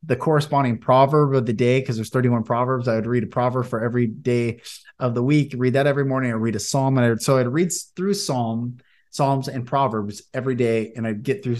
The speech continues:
those as I was reading the Bible in addition. So anyway, I would read over and over and over, but it didn't feel like progress. And I remember the seventh time I had finished reading the Bible, I was really angry, 'cause the, I was still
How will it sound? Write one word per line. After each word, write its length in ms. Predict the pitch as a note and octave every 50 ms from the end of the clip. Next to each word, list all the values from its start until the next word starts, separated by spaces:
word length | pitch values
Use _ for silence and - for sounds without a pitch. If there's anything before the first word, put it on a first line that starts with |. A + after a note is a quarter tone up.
| - -
those 360 | B2 C#3+ D3 C#3+ B2+ A#2+ A#2 - - -
as 200 | C3+ C3+ C#3 C3
I 60 | B2+
was 120 | A#2 A2+ A2+
reading 180 | A2+ A#2 A2+
the 40 | G#2+
Bible 260 | A2+ A#2+ A#2 A2 A2 G#2+
in 60 | G#2
addition. 360 | G#2+ A2+ C3+ B2+ - G2+ G2
So 340 | F#2+ - A#2 A2 G2+ B2+ - _ _ _ _ _ _ _ _ -
anyway, 220 | G3 F3+ D3 A#2+ A#2+
I 80 | C3 D3+
would 220 | D3+ C3+ B2+ B2
read 360 | D#3 G3+ A3 F#3 B2+ G2+ - - _
over 260 | - F#2 F#2 F#2 G2+ A#2
and 100 | B2 G#2+
over 200 | F2+ F2 G#2 A#2
and 100 | D3 G3
over, 180 | G#3 C#3 - - - - - - - _ _ _ _
but 140 | - E3 F3+
it 200 | F#3 D3+ B2+ B2
didn't 460 | C#3 D3 E3+ G#3+ B3 A3 B3 - -
feel 200 | - F2+ F2+ F#2+
like 200 | G#2 B2 D3 D3+
progress. 460 | - - G#3 A3+ A#3 G3 C#3+ A#2 -
And 80 | B2+ B2
I 40 | C3
remember 380 | C3+ C#3 C#3 D3 E3 F#3+ G#3
the 100 | G3 D#3+
seventh 640 | D3+ - - - - - - D3 D3+ E3 G3 F#3 -
time 300 | - D3+ C#3+ C#3 C#3 C3+
I 60 | B2
had 140 | A#2 G#2+ G#2+
finished 440 | - - - C#3+ C#3 C#3 C3 - -
reading 200 | B2+ B2+ B2+ A#2+
the 60 | G#2+
Bible, 280 | G2+ A#2 B2+ C#3 C3+ A2+
I 60 | G2
was 140 | F#2 F2+ G2 - - _
really 520 | A2+ A2 A2+ B2+ C3+ C3+ C3+ B2 A2+ -
angry, 300 | A2+ A2+ A2+ G#2+ G#2 F#2+ F#2+
'cause 200 | - G#2 F#2+ F#2
the, 160 | G2 F#2 - -
I 220 | A2+ A#2 C#3+ E3
was 220 | E3 D#3 C#3 - -
still 440 | - C3 B2 A#2 A2 G#2+ G#2 -